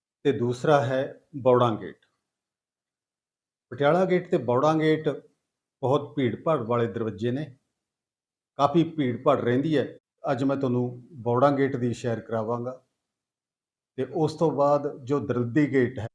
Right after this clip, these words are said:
ਜਿਸ ਨੇ ਆਪਣਾ ਵਜੂਦ ਹਾਲੇ ਵੀ ਬਣਾ ਕੇ ਰੱਖਿਆ ਹੋਇਆ ਹੈ, ਹਾਲੇ ਵੀ ਰਿਆਸਤਾਂ ਵੇਲੇ ਦੀ ਦਿੱਖ ਬਣੀ ਹੋਈ ਹੈ, ਉਹ ਤੁਹਾਨੂੰ ਮੈਂ ਅੱਗੇ ਦਿਖਾਵਾਂਗਾ। ਦੋਸਤੋ, ਸਾਹਮਣੇ ਜਿਹੜਾ ਤੁਸੀਂ ਗੇਟ ਦੇਖ ਰਹੇ ਹੋ, ਇਹ ਹੈ ਬੌੜਾਂ ਗੇਟ।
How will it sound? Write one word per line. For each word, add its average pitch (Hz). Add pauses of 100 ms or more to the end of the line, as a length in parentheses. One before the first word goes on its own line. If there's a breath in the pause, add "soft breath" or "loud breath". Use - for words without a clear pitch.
(120)
ਜਿਸ 123
ਨੇ 160
ਆਪਣਾ 139 (180)
ਵਜੂਦ 120 (300)
ਹਾਲੇ 120
ਵੀ 175
ਬਣਾ 127
ਕੇ 113
ਰੱਖਿਆ 107
ਹੋਇਆ 107
ਹੈ, 143 (360)
ਹਾਲੇ 143
ਵੀ 175
ਰਿਆਸਤਾਂ 120
ਵੇਲੇ 139
ਦੀ 131
ਦਿੱਖ 123
ਬਣੀ 120
ਹੋਈ 107
ਹੈ, 92 (640)
ਉਹ 156
ਤੁਹਾਨੂੰ 110
ਮੈਂ 104 (340)
ਅੱਗੇ 113 (280)
ਦਿਖਾਵਾਂਗਾ। 120 (1400)
ਦੋਸਤੋ, 147
ਸਾਹਮਣੇ 180
ਜਿਹੜਾ 160
ਤੁਸੀਂ 135
ਗੇਟ 120
ਦੇਖ 123
ਰਹੇ 131
ਹੋ, 127 (1120)
ਇਹ 165
ਹੈ 139 (180)
ਬੌੜਾਂ 123
ਗੇਟ। 117